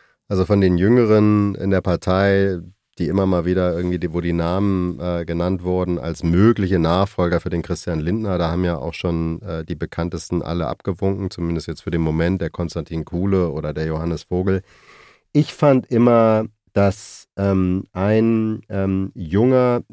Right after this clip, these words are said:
jetzt dann auch aus dem Parlament austretender Abgeordneter, ein ganz spannender Kopf ist, der war mal Vorsitzender der Jungen Liberalen, und zwar der Jens Teutrine.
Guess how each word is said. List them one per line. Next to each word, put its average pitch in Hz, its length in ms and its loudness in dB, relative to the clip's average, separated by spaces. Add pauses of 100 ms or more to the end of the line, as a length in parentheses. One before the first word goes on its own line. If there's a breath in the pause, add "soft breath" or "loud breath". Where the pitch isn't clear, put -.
(120)
jetzt - 300 -4
dann 85 120 0
auch 95 440 -2
aus 87 220 -6
dem 90 120 -2
Parlament 87 600 0
austretender 92 840 -4
Abgeordneter, 90 960 -6
ein 87 100 -10
ganz - 460 -6
spannender 101 800 -2
Kopf - 300 -8
ist, - 240 -10
der 87 160 -4
war 90 220 -2
mal 87 320 -4
Vorsitzender 90 720 -4
der 82 160 -4
Jungen 85 260 -4
Liberalen, 82 560 -2
und 85 100 -6
zwar 85 200 -8
der 82 120 -4
Jens 82 280 -4
Teutrine. 98 720 -2